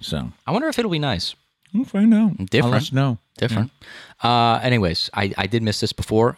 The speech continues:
Speaker 2: Uh, Diane said yesterday surgery went well, although it ran long. It was about a five-hour surgery. I feel quite good today, actually trying to get them to let me go home since Scott can be my private duty nurse.
Speaker 1: Oh, yeah, that's right. Her husband's in healthcare.
Speaker 2: Well, we're glad it went well.
Speaker 1: Yes.
Speaker 2: That is very
Speaker 1: Yes.
Speaker 2: long, though. That's crazy.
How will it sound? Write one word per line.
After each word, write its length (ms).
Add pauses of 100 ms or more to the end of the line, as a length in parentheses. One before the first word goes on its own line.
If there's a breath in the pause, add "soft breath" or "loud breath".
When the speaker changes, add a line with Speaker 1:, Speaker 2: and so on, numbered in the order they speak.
Speaker 2:
Uh, 340 (100)
Diane 300
said 160
yesterday 300
surgery 360
went 220
well, 320
although 240
it 100
ran 200
long. 460
It 40
was 80
about 180
a 40
five-hour 460
surgery. 420 (340 loud breath)
I 80
feel 180
quite 300
good 180
today, 320
actually 300
trying 200
to 60
get 120
them 140
to 80
let 120
me 80
go 140
home 200
since 220
Scott 280
can 100
be 80
my 100
private 480
duty 420
nurse. 460
Speaker 1:
Oh, 180
yeah, 180
that's 200
right. 160
Her 100
husband's 460
in 120
healthcare. 520
Speaker 2:
Well, 160
we're 80
glad 220
it 80
went 180
well. 300
Speaker 1:
Yes. 240
Speaker 2:
That 160
is 100
very 280
Speaker 1:
Yes. 60
Speaker 2:
long, 260
though. 120
That's 260
crazy. 520